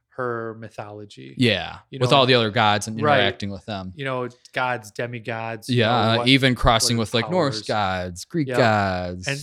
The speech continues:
Speaker 1: that's when
Speaker 2: um,
Speaker 1: people
Speaker 2: all that.
Speaker 1: really get fired up about Wonder Woman is, like,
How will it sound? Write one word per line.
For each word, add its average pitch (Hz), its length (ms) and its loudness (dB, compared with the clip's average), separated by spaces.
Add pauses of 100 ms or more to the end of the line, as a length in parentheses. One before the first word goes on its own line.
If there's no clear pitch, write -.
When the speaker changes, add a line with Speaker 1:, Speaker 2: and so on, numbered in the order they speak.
(100)
Speaker 1:
that's 147 260 2
when 85 140 -6
Speaker 2:
um, 85 40 -8
Speaker 1:
people 123 180 0
Speaker 2:
all 113 100 4
that. 110 120 -2
Speaker 1:
really 160 320 -2
get 143 240 -8
fired 131 300 -4
up 123 140 -12
about 120 260 -8
Wonder 127 340 -10
Woman 113 300 -14
is, 110 160 -16
like, 113 240 -10